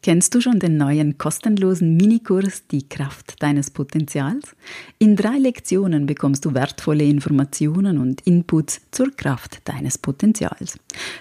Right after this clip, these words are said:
Du erfährst Interessantes aus der Forschung und was passiert, wenn wir unser Potenzial nicht leben.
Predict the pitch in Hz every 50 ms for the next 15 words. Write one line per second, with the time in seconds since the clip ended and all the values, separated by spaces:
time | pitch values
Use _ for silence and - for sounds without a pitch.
0 | - - 185 185 170 - - 175 214 277 262 - - - 185 160 - 156 147 139
1 | - - 135 156 165 - 170 - - 131 131 - - 143 - - 165 185 - -
2 | - 190 190 190 185 - - 208 233 285 359 339 - - 170 - - - 143 -
3 | - - 175 175 190 196 - - - 185 185 190 196 208 208 208 - 247 240 -
4 | - 247 240 - 269 262 269 - - 135 131 131 139 156 180 190 165 139 - -
5 | - - - - - - - - - -